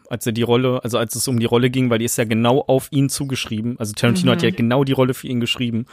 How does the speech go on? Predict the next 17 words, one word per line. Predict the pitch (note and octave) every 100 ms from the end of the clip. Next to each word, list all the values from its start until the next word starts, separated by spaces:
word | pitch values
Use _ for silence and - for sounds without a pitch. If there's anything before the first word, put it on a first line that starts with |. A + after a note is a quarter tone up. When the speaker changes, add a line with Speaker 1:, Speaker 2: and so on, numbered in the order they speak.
| -
Speaker 2:
Ja. | G3 - _
Speaker 1:
Und | A#2+ A#2 A2+
er | A2+
hat, | A#2 - -
also | A#2 G#2+
Christoph | A#2+ - A2+
Waltz | A#2+ A2+
hat | A2+
die | A#2
Rolle | A#2 A#2
nur | B2+ C#3+
angenommen | C3+ C#3+ C3+ D3 E3 _ _ -
mit | B2
der | A#2
Bedingung, | A2 A2+ C#3 C#3 C#3+
dass | C3+ A#2
er | - A#2+ A2+ A#2+